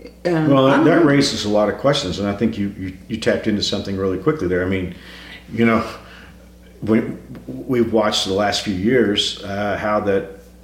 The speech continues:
Speaker 2: atheist organizations have sued schools so that students could not pray, like, before a football
Speaker 1: Mm-hmm.
Speaker 2: game.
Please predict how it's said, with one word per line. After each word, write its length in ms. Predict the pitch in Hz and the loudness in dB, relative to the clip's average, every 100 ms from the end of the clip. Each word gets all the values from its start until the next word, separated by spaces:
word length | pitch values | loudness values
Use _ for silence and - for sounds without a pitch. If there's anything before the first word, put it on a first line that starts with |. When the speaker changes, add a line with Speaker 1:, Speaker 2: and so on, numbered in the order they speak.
| - 113 | -8 -2
Speaker 2:
atheist 440 | 113 - 110 104 | 0 2 0 0
organizations 800 | 104 95 95 101 101 98 95 - | -2 -2 -4 -2 -2 -2 -4 -2
have 160 | 92 | -2
sued 680 | - - 143 127 104 98 - | 0 2 4 4 2 0 -4
schools 800 | - - 135 113 104 104 - - - - - - - - | -4 2 4 4 2 -2 -6 -10 -20 -20 -20 -20 -16 -6
so 280 | - 123 110 | 2 4 4
that 140 | 110 | 2
students 420 | - 127 110 107 | 2 2 2 0
could 180 | - 107 | -2 0
not 220 | 104 - | 0 -2
pray, 300 | - 120 92 | 2 2 2
like, 400 | 95 101 - - | 0 -2 -4 -8
before 300 | 104 - 110 | -6 0 2
a 20 | - | 4
football 340 | - 113 95 | 2 4 2
Speaker 1:
Mm-hmm. 180 | 78 82 | 2 -2
Speaker 2:
game. 140 | - | -6